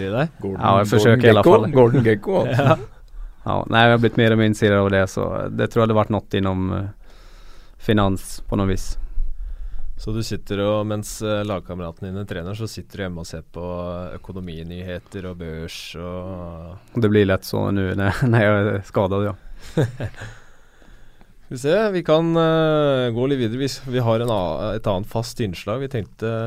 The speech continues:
Speaker 1: vi skulle dra i gang, eh, ukas, eh, topp tre, hvor, eh, vi tar for oss, eh, ja, enten om det er, eh, eh, prestasjoner, kamper eller, eh, noen andre positive innslag som, eh, som har, eh, stikket seg litt ut,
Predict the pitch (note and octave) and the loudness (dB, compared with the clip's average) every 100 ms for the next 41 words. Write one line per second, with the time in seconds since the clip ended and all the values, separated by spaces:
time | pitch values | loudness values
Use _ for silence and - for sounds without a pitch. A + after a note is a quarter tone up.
0 | A2+ G#2+ - G#2+ A2 G#2 E2+ D#2+ G2 G#2 | -6 -10 -8 -6 -4 -2 -4 -6 -8 -6
1 | G#2+ A2 G#2+ A2 - F#2 F2+ - G2 G2+ | -6 -6 -4 -6 -8 -12 -12 -8 -8 -8
2 | - - - G2+ F#2+ G2 F2+ - - A2+ | -10 -12 -8 -6 -6 -6 -8 -12 -8 -8
3 | A2+ - A#2 C#3+ D#3+ B2+ A2+ G#2+ A2 A2 | -8 -6 -2 0 0 -2 -2 -2 -2 -2
4 | G#2+ - F#2+ D#2+ - G2 G2 - G#2 G2+ | -4 -2 -4 -4 -8 -8 -8 -8 -6 -6
5 | F#2+ E2 C2+ A#1 - - - - A#1 G1+ | -6 -10 -12 -16 -18 -20 -18 -10 -10 -10
6 | - - A#2 G#2+ - B2 B2 A#2 A2+ G#2+ | -12 -10 -8 -8 -6 -6 -2 0 0 0
7 | A#2 A#2+ A#2 G2+ F2+ - - - - - | -2 -2 -2 -4 -6 -14 -20 -20 -18 -12
8 | E2+ - A2+ A#2+ C#3 - A#2+ G#2+ A2 B2+ | -12 -6 -4 0 -2 -2 -4 -4 -4 -2
9 | C3 B2 - B2 F#2 E2 - A#2+ B2 A#2+ | -2 -4 -2 -2 -2 -8 -10 -4 -2 -2
10 | G#2+ A2+ A2 A2 G#2+ G#2+ G#2 G#2+ G2 F#2+ | -2 -2 -2 -2 -4 -6 -6 -4 -4 -6
11 | F#2+ G2 - A2 G#2 F#2 - G2+ G#2 G2+ | -8 -10 -8 -6 -6 -8 -8 -6 -6 -8
12 | G2+ F#2+ F#2+ G2 D#2 - G2 F#2+ F2 F#2+ | -8 -6 -6 -8 -8 -4 -4 -2 -2 -4
13 | G2 F#2 F#2 F#2+ - F#2 - - G#2 F#2+ | -4 -8 -10 -10 -10 -10 -10 -8 -8 -8
14 | - - F2 F2+ - - | -8 -10 -10 -10 -12 -8